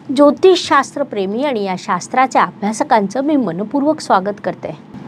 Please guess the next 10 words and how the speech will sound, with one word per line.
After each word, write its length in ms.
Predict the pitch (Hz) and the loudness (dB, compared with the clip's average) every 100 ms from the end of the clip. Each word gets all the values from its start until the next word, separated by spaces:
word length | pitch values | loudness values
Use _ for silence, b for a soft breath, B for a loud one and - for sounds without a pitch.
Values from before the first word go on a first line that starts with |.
| - B B B B B | -16 B B B B B
मागील 360 | 240 208 196 214 | 2 2 2 0
भागात 400 | 208 214 285 233 - - B B | 0 0 0 0 -4 -20 B B
आपण 400 | - 311 403 330 | 2 4 4 4
दिशा 300 | 233 220 - | 0 0 4
आणि 240 | 339 339 311 | 4 4 0
ग्रहांचं 560 | 233 220 202 233 262 | 0 0 0 -2 -2
बळ 260 | 220 190 247 | 0 0 2
याविषयी 460 | 247 185 180 - 196 | 2 0 -4 -4 -4
समजून 440 | 202 180 180 190 | -6 -8 -8 -8
घेतलं. 380 | 190 202 240 | -8 -8 -8